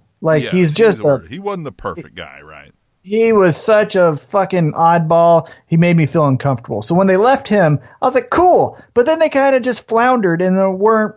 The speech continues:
Speaker 1: attached to anything. And then doing singles matches with Titus and Apollo, that's not anywhere you, where you wanna go. If Spud changes his look, goes maybe Paul Ellering with a nice suit,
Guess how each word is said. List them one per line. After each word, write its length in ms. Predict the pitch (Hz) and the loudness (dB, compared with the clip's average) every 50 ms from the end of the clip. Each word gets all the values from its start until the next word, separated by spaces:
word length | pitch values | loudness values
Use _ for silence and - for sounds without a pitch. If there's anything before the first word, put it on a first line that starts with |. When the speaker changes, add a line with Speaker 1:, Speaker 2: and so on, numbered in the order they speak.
| _ - | _ -6
Speaker 1:
attached 460 | 190 175 - 214 226 233 220 - - | -6 -4 -2 0 0 0 -2 -2 0
to 60 | 208 | 0
anything. 460 | 202 196 196 185 - 202 202 202 196 190 | 2 2 0 0 0 0 0 2 2 2
And 100 | 185 190 | 2 2
then 260 | 190 185 185 170 - - - - _ _ _ - | 4 4 2 0 -2 -6 -18 -20 _ _ _ -2
doing 560 | 127 165 190 202 196 185 180 160 147 143 - | 0 2 2 2 4 4 4 2 2 0 -4
singles 480 | - - - 226 226 214 202 185 151 151 | -4 -2 0 0 2 2 2 2 2 2
matches 380 | 175 175 180 175 - 185 175 | 2 2 2 2 0 0 0
with 200 | 160 135 113 117 | 0 0 -2 -4
Titus 440 | - - 170 180 196 196 185 175 196 | -4 -2 0 2 2 2 2 2 0
and 80 | 180 170 | 0 0
Apollo, 420 | 151 - 185 190 185 175 156 147 | 0 0 0 0 2 2 2 2
that's 220 | 151 175 175 196 180 | 2 0 0 0 0
not 260 | 175 160 151 - 165 | 0 0 -2 -2 -2
anywhere 320 | 170 165 151 147 147 143 | -2 0 0 2 0 0
you, 80 | 139 135 - | 0 -2 -2
where 160 | 160 151 139 | -2 -2 0
you 100 | 135 135 | 0 0
wanna 160 | 135 135 127 | 0 0 0
go. 300 | 120 131 127 113 110 - _ _ _ _ _ _ - - - - _ - | 0 0 -2 -2 -4 -6 _ _ _ _ _ _ -20 -20 -20 -10 _ 0
If 180 | 202 180 - | 0 0 0
Spud 560 | - - - - 254 240 269 320 330 320 - | -2 -6 -6 -2 -2 0 2 2 0 0 -4
changes 440 | - - 247 247 254 247 233 226 214 226 | -4 -2 -2 0 0 0 0 0 0 2
his 200 | 220 185 151 147 | 0 0 0 0
look, 380 | 156 156 131 104 - - - _ _ _ _ _ _ _ - 180 131 | 0 0 0 -2 -4 -10 -20 _ _ _ _ _ _ _ -12 -8 -2
goes 380 | - 240 277 311 339 277 202 | 0 2 2 2 2 0 0
maybe 400 | 185 190 180 170 160 147 147 139 | 0 0 0 0 0 0 0 -2
Paul 300 | - - 170 165 156 151 | -2 0 0 2 2 2
Ellering 440 | - 147 156 151 143 139 135 127 127 131 | 0 0 0 0 0 0 -2 -2 -2 -2
with 140 | 143 139 | -2 -2
a 60 | 151 147 | -2 0
nice 260 | 151 151 151 147 - | 0 0 0 -2 -4
suit, 480 | - - - 180 208 269 269 - - | -6 -6 -2 -2 -2 -2 -2 -6 -12